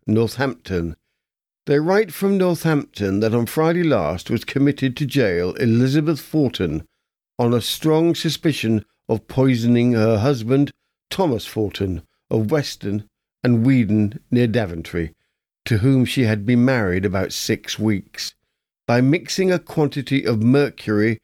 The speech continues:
with boiled bread and beer. A small time after which he was taken with a violent vomiting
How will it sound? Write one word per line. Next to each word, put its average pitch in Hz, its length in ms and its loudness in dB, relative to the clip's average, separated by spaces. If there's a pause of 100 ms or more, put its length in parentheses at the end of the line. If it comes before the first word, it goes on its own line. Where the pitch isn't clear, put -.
(340)
with 113 400 0
boiled 127 480 2
bread 117 480 0
and 113 240 2
beer. 92 440 0 (920)
A 107 100 0
small 185 460 2
time 185 400 -2
after 120 480 0
which 120 300 -2
he 131 180 0
was 123 200 0
taken 156 520 0
with 127 160 0
a 123 80 2
violent 143 640 0
vomiting 113 680 0